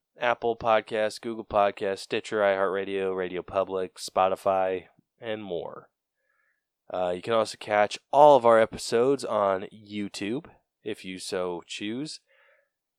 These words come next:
Um, you can also follow us on social media. Hit us up with episode ideas, answer our question of the week when we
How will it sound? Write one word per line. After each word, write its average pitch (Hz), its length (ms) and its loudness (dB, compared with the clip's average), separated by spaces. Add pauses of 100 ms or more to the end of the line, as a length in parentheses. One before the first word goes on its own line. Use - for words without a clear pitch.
(600)
Um, 92 360 -4
you 98 80 -14
can 127 100 -6
also 127 200 -4
follow 135 220 6
us - 120 0
on 139 80 -2
social 139 320 -4
media. 127 500 -2
Hit 113 200 -4
us 110 180 -4
up 120 380 0
with 110 360 -4
episode 127 400 -2
ideas, 127 600 -2 (560)
answer 120 280 -2
our 117 80 0
question 113 340 -6
of 90 40 -10
the 90 140 -6
week 135 440 -12 (520)
when 113 200 -6
we 110 200 -6